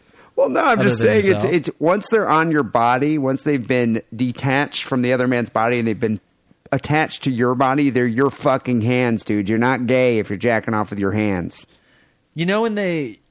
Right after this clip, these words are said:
Speaker 2: when you get an organ transplant and they're, and they're like, "Oh, the body's rejecting the organ," and they have to, like, take it out and put a new one in?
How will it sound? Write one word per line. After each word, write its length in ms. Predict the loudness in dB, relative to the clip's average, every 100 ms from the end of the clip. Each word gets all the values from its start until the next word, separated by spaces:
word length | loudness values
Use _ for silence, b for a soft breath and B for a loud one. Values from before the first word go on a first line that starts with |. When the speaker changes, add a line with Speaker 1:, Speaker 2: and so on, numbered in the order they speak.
| -10
Speaker 2:
when 120 | -6
you 60 | -4
get 120 | -4
an 100 | -4
organ 300 | -6 -6 -6
transplant 680 | -8 -8 -8 -8 -4 -4 -4
and 100 | -6
they're, 160 | -8 -6
and 100 | -6
they're 140 | -6
like, 260 | -4 -4 -4
"Oh, 200 | -2 -2
the 100 | -2
body's 420 | -2 -2 -2 -4
rejecting 520 | -8 -8 -8 -8 -8
the 100 | -8
organ," 400 | -8 -8 -8 -10
and 100 | -10
they 60 | -8
have 140 | -10
to, 120 | -10
like, 220 | -12 -12 -10
take 200 | -10 -6
it 60 |
out 140 | -6 -8
and 80 |
put 140 | -8 -10
a 40 |
new 200 | -8 -8
one 160 | -6 -6
in? 320 | -6 -8 -10